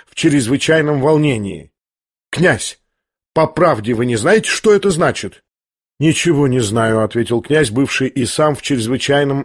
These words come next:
и болезненном напряжении. "Нет? Нет.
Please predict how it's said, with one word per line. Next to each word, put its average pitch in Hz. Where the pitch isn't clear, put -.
и 139
болезненном 123
напряжении. 113
"Нет? 143
Нет. 131